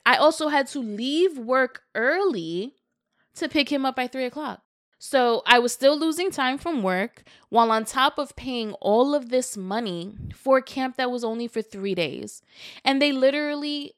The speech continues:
were, like, playing games in an office building. Like, that's what the camp was. It wasn't anything special. It was during winter break, so it's not like they could be outside playing or anything like that. It was, it was ridiculous, and that was the only time I did something like that.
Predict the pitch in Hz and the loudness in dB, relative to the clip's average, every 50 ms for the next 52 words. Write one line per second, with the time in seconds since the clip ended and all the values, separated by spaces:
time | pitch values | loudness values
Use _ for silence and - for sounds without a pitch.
0 | _ - - 220 233 233 220 214 202 196 - - 233 226 220 214 208 202 196 185 | _ -6 -2 0 2 4 4 4 2 0 -2 -8 -6 -4 -4 -4 -4 -6 -6 -6
1 | 185 180 175 170 170 165 165 170 180 180 175 - - - - 175 175 170 160 156 | -6 -6 -6 -6 -6 -8 -8 -10 -10 -12 -14 -16 -16 -12 -8 -8 -6 -4 -4 -4
2 | 151 156 - 151 160 - - 85 71 76 - - - 175 180 180 175 - 196 196 | -4 -6 -8 -12 -12 -12 -12 -14 -14 -14 -14 -12 -6 -4 -4 0 4 4 4 4
3 | - - - 202 175 - 170 - - 151 - - - - - - - 117 120 170 | 4 0 -6 -8 -10 -10 -12 -12 -12 -12 -12 -14 -16 -18 -16 -16 -14 -10 -6 -6
4 | 196 196 196 196 196 214 202 180 170 185 196 - 247 247 226 - - 208 185 180 | -2 -2 0 -2 -2 -2 -4 -4 -6 -6 -6 -8 -8 -8 -8 -6 -4 -4 -4 -4
5 | - - 190 180 180 180 190 196 - - - - - _ - 214 214 214 220 202 | -4 -6 -4 -2 -2 -2 -4 -6 -10 -18 -20 -20 -14 _ -4 -4 -2 -2 -2 -2
6 | 196 214 214 214 208 202 180 175 180 190 196 202 - - 247 226 196 185 180 185 | -2 0 2 2 2 0 -2 -2 -2 -2 -2 -2 -2 -2 -4 -4 -4 -2 0 2
7 | 180 170 180 185 - - - 185 170 170 175 170 180 175 180 190 202 196 208 196 | 2 2 2 0 -4 -4 0 2 2 2 0 -2 -2 -2 0 0 -2 0 -2 -2
8 | 196 - 196 175 185 190 202 202 208 202 - - 196 185 175 180 - - - - | -2 -4 -6 -6 -4 -2 0 0 0 0 -2 -4 -2 -2 -4 -4 -8 -16 -14 -10
9 | 214 202 196 196 185 180 180 180 180 180 185 180 175 170 180 185 185 - 196 196 | -8 -6 -6 -4 -4 -4 -4 -4 -6 -6 -6 -4 -4 -4 -4 -6 -8 -8 -6 -4
10 | 196 190 180 - 180 170 170 165 - - 269 277 294 269 247 - - - - - | -4 -4 -4 -2 -2 0 0 0 0 -2 -2 -2 -4 -6 -6 -10 -18 -20 -20 -20
11 | _ _ _ _ - 220 226 208 202 190 175 175 160 160 165 156 143 139 139 165 | _ _ _ _ 2 2 2 2 2 0 -2 -2 -2 -4 -4 -6 -6 -4 -4 -4
12 | 180 - - - - 180 170 - 185 190 202 196 202 165 160 - - 170 170 170 | -6 -6 -8 -6 -6 -4 0 2 4 4 4 2 0 -2 -6 -8 -6 -6 -6 -6
13 | 165 156 - 170 156 151 156 156 156 131 110 - - 143 156 - - - - 92 | -6 -8 -8 -8 -10 -10 -12 -12 -12 -14 -14 -14 -18 -20 -20 -20 -20 -20 -20 -20
14 | - - - 107 62 50 - | -20 -16 -16 -16 -16 -16 -20